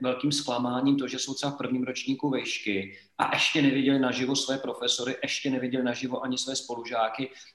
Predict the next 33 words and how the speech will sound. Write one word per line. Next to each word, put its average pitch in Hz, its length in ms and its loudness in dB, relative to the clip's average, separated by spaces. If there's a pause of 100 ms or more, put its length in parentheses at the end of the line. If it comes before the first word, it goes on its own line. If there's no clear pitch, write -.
a 113 60 -4
jasně 117 240 0
říkají: 135 380 0
„No 131 80 2
tak 139 180 -2
já 127 120 2
tu 139 120 0
vejšku 131 280 0
vystuduju, 131 440 0
ale 135 120 2
také 131 200 -6
jsem 139 120 -4
si 139 60 -8
to 147 60 -4
nepředstavoval. 90 800 -6
To 104 60 -10
jsem 120 180 -4
mohl 120 140 -2
si 120 240 -4 (220)
chodit 117 160 0
do 117 100 0
knihovny 123 400 -2
a 131 40 0
učit 131 260 -4
se - 200 -6
to,“ 80 120 -16 (140)
jo? 131 180 -4 (240)
Či 143 120 0
taková 147 380 2
jako 151 240 0
frustrace, 151 720 0
zklamání. 147 1080 2 (560)
A 139 280 4